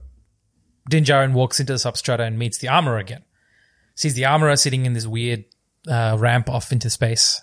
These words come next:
And what we learn is there's only two who survived that purge on Navarro. The big, the big, big dude, um, and the Armorer, who's played by Emily Swallow. I'm pretty sure the big dude's played by Jon Favreau.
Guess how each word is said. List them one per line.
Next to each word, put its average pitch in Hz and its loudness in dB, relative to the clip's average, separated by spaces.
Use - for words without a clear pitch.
And 135 4
what 139 4
we 143 4
learn 123 4
is 107 0
there's 117 0
only 127 2
two 147 2
who 123 2
survived 113 0
that 113 -8
purge 117 0
on 101 -2
Navarro. 107 -2
The 123 -4
big, 139 0
the 127 2
big, 131 0
big 151 2
dude, 180 2
um, 113 2
and 113 2
the 117 2
Armorer, 107 2
who's 123 2
played 110 0
by 107 2
Emily 104 0
Swallow. 107 0
I'm 120 0
pretty 240 0
sure 320 -6
the 185 2
big 139 0
dude's 127 0
played 117 2
by 110 4
Jon 107 2
Favreau. 127 0